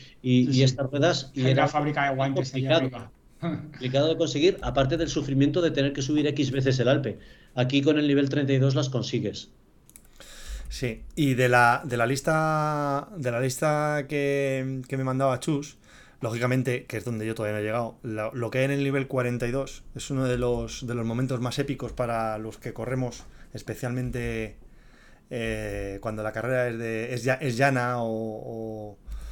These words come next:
Speaker 3: sí, bueno, ¿no? Es llana, que es cuando tienes las ruedas lenticulares.
Speaker 1: Sí.
Speaker 3: Y también, y esto no lo sabía, eh, el, el cuadro, el Cadex Tree, que di-,
Speaker 1: Sí.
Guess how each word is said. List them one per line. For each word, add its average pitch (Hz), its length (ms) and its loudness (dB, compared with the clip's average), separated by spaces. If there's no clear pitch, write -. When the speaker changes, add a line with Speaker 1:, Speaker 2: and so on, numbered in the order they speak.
Speaker 3:
sí, 175 200 0
bueno, 143 280 -2
¿no? 165 160 0
Es 131 100 2
llana, 143 180 4
que 131 80 0
es 131 60 -2
cuando 139 180 2
tienes 143 200 2
las 135 160 4
ruedas 135 340 4
lenticulares. 143 800 0
Speaker 1:
Sí. - 120 -12
Speaker 3:
Y 156 240 6
también, 156 480 2
y 151 100 2
esto 147 160 0
no 190 100 2
lo 185 80 4
sabía, 185 460 0
eh, 123 920 0
el, 123 540 -2
el 131 140 -2
cuadro, 190 420 4
el 123 120 0
Cadex 180 460 0
Tree, 214 300 -6
que 131 180 0
di-, 123 100 0
Speaker 1:
Sí. 143 200 6